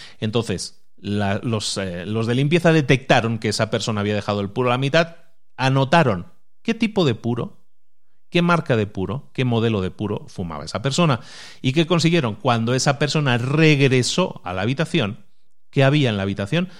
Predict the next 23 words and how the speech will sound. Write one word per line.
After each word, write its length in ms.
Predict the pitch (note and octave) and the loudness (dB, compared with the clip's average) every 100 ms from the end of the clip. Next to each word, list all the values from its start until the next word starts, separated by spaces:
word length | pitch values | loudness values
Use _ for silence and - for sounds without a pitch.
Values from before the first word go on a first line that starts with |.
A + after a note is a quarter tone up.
| - - | -18 -4
No 120 | E3 | -2
había 220 | G3+ G3 | 2 4
un 220 | D#3+ C#3+ - | 4 2 0
puro 300 | F3 D3 F#2 | 0 2 0
a 60 | |
medio 280 | G2 G2 G2 | 0 0 0
consumir, 400 | A#2 A#2+ D#3 C#3+ | -2 -2 -2 -2
sino 260 | - B2 A2 | -2 -2 0
que 80 | G2+ | 0
le 80 | |
habían 260 | G2 A2+ G#2+ | 2 0 0
puesto 260 | A2+ - B2 | -4 -2 0
un 280 | C3 B2+ | 2 2
nuevo 500 | C#3+ F3 F#3 C3+ G#2 | 4 4 4 4 2
puro 480 | - D#3+ G#2+ - - - - - - - - - | 2 2 0 -6 -12 -20 -20 -20 -20 -20 -20 -18
de 160 | - D#2+ | -14 -12
la 180 | C#2+ C#2+ | -10 -6
misma 280 | G2 C3+ D3+ | -2 0 2
marca, 300 | A#2 - A2 | 0 0 -2
del 120 | F#2+ | -2
mismo 260 | F#2 G#2+ | -6 -4
modelo, 420 | G2+ A2 C3 G#2+ A2 | -2 2 0 0 -4
digamos, 460 | G#2+ A2 A2 - | -2 -2 -2 -6